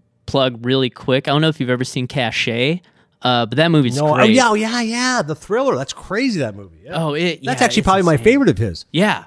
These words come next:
Speaker 1: Oh, it's, it's incredible. Yeah. I, if, if anyone's listening who hasn't seen that, it's a French movie. It's incredible. Please watch it.
Speaker 2: Oh, man. I have newfound respect for Joe. I mean, that Caché,
Speaker 1: <laughs>
Speaker 2: you're right. I,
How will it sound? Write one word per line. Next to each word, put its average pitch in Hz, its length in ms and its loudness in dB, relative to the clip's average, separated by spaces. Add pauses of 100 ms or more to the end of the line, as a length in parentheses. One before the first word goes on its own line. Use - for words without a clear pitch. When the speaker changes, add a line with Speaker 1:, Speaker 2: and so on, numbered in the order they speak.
Speaker 1:
Oh, 170 200 0
it's, 151 240 -8
it's 151 240 -10
incredible. 127 560 -4
Yeah. 127 320 -4
I, 143 160 -4
if, 156 220 -6
if 180 340 -4
anyone's 185 400 0
listening 151 300 -4
who 143 60 -2
hasn't 131 200 -4
seen 135 260 -6
that, 131 360 -2
it's - 180 -18
a - 20 -14
French - 320 -4
movie. 123 300 -4
It's 120 120 -12
incredible. 117 640 -8
Please 127 260 -10
watch - 240 -16
it. - 80 -20 (640)
Speaker 2:
Oh, 131 180 -12
man. 101 140 -18
I 131 160 -10
have 107 180 -6
newfound 127 340 -2
respect 120 360 -10
for 85 100 -20
Joe. 101 320 -10
I - 60 -12
mean, 147 100 -6
that - 120 -12
Caché, 156 600 -4
Speaker 1:
<laughs> - 20 -8
Speaker 2:
you're 139 120 -8
right. 117 300 -6 (500)
I, 151 160 -2